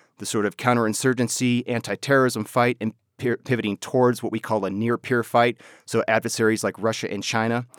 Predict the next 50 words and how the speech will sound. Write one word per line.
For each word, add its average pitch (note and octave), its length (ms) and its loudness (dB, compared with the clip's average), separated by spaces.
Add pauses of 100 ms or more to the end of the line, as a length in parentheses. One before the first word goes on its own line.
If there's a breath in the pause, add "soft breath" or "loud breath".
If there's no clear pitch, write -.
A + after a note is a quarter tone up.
(300 soft breath)
um, G#2 360 0
space - 460 2
has G#2+ 340 0
understandably A#2 720 -2
become G#2+ 440 -4
a A#2 60 -4
new A2+ 260 0
area G#2+ 300 2
of F#2+ 120 -4
emphasis. - 540 -8 (260 soft breath)
So A2 240 2
part C3+ 280 4
of C3 100 2
the, A2 360 0 (240)
it C3+ 60 0
was A2+ 120 -2
signed B2 280 4
in A2+ 40 2
twenty A2+ 300 0
eighteen, G2+ 380 -4
but G2+ 80 -4
it - 20 -10
was F#2 80 -12
the G#2+ 80 -6
twenty A2+ 280 -2
nineteen G#2+ 580 -2 (260 soft breath)
National G#2+ 400 -2
Defense G#2+ 340 -4
Authorization G#2 560 -2
Act. B2+ 300 0
It A2 100 -4
instructed G#2 600 -2
D A2 160 0
O G#2+ 60 2
D A2 120 -2
to - 80 -4
stand B2 380 0
up, A#2 200 2 (300 soft breath)
to G2+ 160 -8
re-stand G2+ 560 2
up, G2 100 -4 (120)
um, G2 160 -6
Space - 280 -2
Command, F2 380 -6 (300 soft breath)
and G2 120 -4
that A2 140 0
process A#2 420 2
is G2+ 120 -10
currently A2 320 -4
ongoing. F#2 500 -6